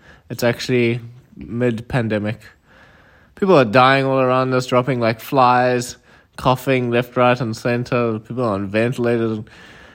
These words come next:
We're just sitting up here living our lives, you know, trying to not touch any surface and, and then breathe in clean, purified air, like Michael Jackson. Did you know that he lived on purified air?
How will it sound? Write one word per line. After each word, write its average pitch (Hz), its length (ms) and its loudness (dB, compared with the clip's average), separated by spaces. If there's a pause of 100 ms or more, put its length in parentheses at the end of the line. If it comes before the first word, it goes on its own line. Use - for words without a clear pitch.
(280)
We're 226 120 6
just 233 220 0
sitting 220 240 4
up 208 140 4
here 196 360 6 (240)
living 190 280 2
our 175 120 4
lives, 180 360 4
you 131 60 -2
know, 147 180 0
trying 143 420 -2 (540)
to - 120 -8
not 147 220 0
touch - 300 -2
any 147 180 0
surface 139 540 -2
and, 117 320 -6 (1400)
and 151 220 2
then 147 400 2
breathe 175 340 6
in 180 160 2
clean, 190 560 0
purified 170 720 2
air, 131 520 2
like 151 260 0
Michael 143 280 0
Jackson. 127 420 0
Did 123 140 -14
you 185 80 -2
know 127 120 0
that 120 100 -2
he 120 100 0
lived 110 220 -2
on 104 140 -4
purified 98 460 -6
air? 87 240 -6